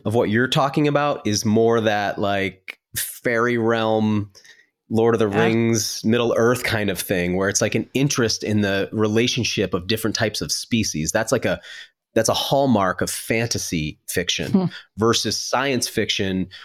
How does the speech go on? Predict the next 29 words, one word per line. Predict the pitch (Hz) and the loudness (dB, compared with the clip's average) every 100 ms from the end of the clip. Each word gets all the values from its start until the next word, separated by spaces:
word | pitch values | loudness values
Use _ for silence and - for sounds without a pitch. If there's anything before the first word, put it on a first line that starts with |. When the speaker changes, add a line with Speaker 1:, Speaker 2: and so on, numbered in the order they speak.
| - | -8
Speaker 1:
which | 101 104 - | 0 0 0
is | 98 82 - | -2 -4 -6
extremely | 113 - - 110 135 123 | -4 -4 -2 2 4 4
sterile | 95 - - 104 107 85 80 80 | 2 -2 0 2 2 0 0 -4
and | 78 | -4
tends | - 104 - | -2 -2 -2
to | 101 | -4
focus | - 92 90 85 - | -4 -4 -2 -6 -4
only | 101 98 90 | -4 -2 -2
on | 85 87 - | -2 -4 -4
Homo | - 92 | -4 -2
sapiens | - 98 90 90 90 82 92 | 0 -2 -2 -2 -2 -2 -4
living | 101 95 98 90 - - - _ | -4 -2 -2 -2 -6 -18 -20 _
in | 101 95 | -2 0
an | 90 | 0
extremely, | - - 107 107 104 98 | -2 -4 -2 0 0 0
like, | 92 87 - - | 0 -2 -6 -8
clean, | - 110 101 101 95 92 95 - - - _ _ _ - | -4 0 0 0 -2 -2 -4 -8 -18 -20 _ _ _ -4
hospital-like | 110 113 110 - 113 92 92 90 | -2 0 -2 -2 -2 0 0 -2
environment | 98 90 92 90 90 - | -2 0 0 0 -2 -2
in | 80 | -4
space, | - 120 73 - - - | -2 -2 -2 -4 -8 -8
you | - 90 | -2 0
know? | 87 107 | 0 0
So | - 107 95 - - _ _ _ - | 0 0 0 -4 -20 _ _ _ -2
there's | 113 113 | 0 0
these | 110 | -2
two | - 180 | -2 -2
proclivities. | 151 120 101 - 127 98 69 | 0 -2 0 0 0 -2 -4